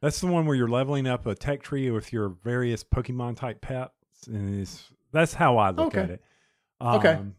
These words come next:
Speaker 1: then I started God of War, but I haven't gotten back to it. But then, of course, thanks to Marty being in my wallet, I'm back in Guild Wars. Full f-, full force, baby. Here I come. I bought the dragon expansion.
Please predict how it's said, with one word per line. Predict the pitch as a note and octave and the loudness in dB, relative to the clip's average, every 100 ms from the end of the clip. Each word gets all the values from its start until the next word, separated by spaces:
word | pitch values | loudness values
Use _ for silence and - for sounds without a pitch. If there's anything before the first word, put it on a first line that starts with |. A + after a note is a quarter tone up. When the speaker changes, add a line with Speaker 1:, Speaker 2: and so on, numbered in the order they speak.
| - | -10
Speaker 1:
then | A#2+ A#2+ | -6 -4
I | |
started | A2+ - A#2 G#2+ | -4 -4 -2 -2
God | A2+ A2+ | -2 -2
of | A2+ - | -2 -4
War, | A2+ A#2 | 0 2
but | G#2+ G2+ | 2 -2
I | |
haven't | A2 G#2 | -2 -4
gotten | G#2+ G2 F#2 | -6 -6 -6
back | A2 A#2 - | -6 -8 -10
to | B2 A2+ | -6 -4
it. | A2 G2 | -4 -2
But | D#3 C3 | 0 4
then, | G#3+ C#4 | 4 4
of | A#3+ | 2
course, | C#4 D4 B3 - | 4 6 6 2
thanks | - D3+ E3+ - | -2 0 0 -4
to | E3 | -4
Marty | E3+ E3 B2+ D3 - _ _ - | 0 0 0 -2 -10 _ _ -4
being | B2 C3+ | -2 0
in | |
my | C#3+ D3 | -2 -4
wallet, | C3+ A#2+ B2+ - _ _ _ _ _ _ _ | -4 -6 -10 -14 _ _ _ _ _ _ _
I'm | G#2 G2+ | -6 0
back | A2 B2 - | 2 2 0
in | B2+ | -4
Guild | A2+ A2+ F#2+ | 0 -2 -2
Wars. | - - - - _ _ _ _ _ - | -8 -12 -16 -20 _ _ _ _ _ 8
Full | G3+ | 8
f-, | A#3 - - | 8 0 -12
full | - G3+ B3 | 6 8 10
force, | B3+ G3+ A#2 | 10 10 8
baby. | D3+ C#3+ C3+ C3+ | 6 6 4 0
Here | - G3 | 4 6
I | A3+ | 6
come. | - E3 E3 D3+ - _ _ _ _ _ _ - | 6 4 4 0 -6 _ _ _ _ _ _ -10
I | G#2+ | -4
bought | A#2 A#2 | 0 -2
the | - | -2
dragon | F#2 B2+ D3 D#3 | 0 2 4 2
expansion. | D#3 - D3 D3+ D3+ E3 | -2 -2 0 0 -2 -4